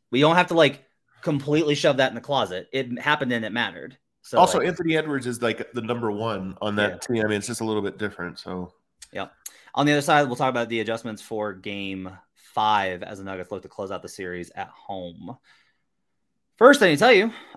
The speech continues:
Speaker 1: about Prize Picks. Every day of the N B A playoff finals, uh, playoffs, and then during the finals, one Prize Picks user will re-, re-, win a chance at becoming a millionaire. Uh, one entry placed after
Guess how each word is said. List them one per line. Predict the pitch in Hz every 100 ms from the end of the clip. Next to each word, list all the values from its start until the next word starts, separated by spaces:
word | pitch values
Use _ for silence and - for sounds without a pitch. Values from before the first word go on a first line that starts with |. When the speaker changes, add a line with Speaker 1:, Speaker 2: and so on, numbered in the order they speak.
| -
Speaker 1:
about | 147 139 139 190 226 233 277 269
Prize | - 302 311
Picks. | 302 311 277 - - - - - _ _ _ - -
Every | 170 190
day | 190
of | 185
the | 180
N | 170
B | 170
A | 160
playoff | 160 151 151
finals, | 151 139 135 135 139 - - -
uh, | 127 123 117
playoffs, | 165 143 139 135
and | 135 135
then |
during | 127 123
the | 117
finals, | 131 120
one | 120 147
Prize | 156 139
Picks | 143 120
user | 123 127 110
will | 107 104
re-, | 113 -
re-, | 117 110
win | 117
a | 107
chance | - 127 127 - _ _
at | -
becoming | 110 120 113 113
a | 101
millionaire. | 98 95 104 101 87 71 69 127 _ _ _
Uh, | - 107
one | 127 147 170
entry | 156 151 151
placed | 139 139 139 -
after | 120 113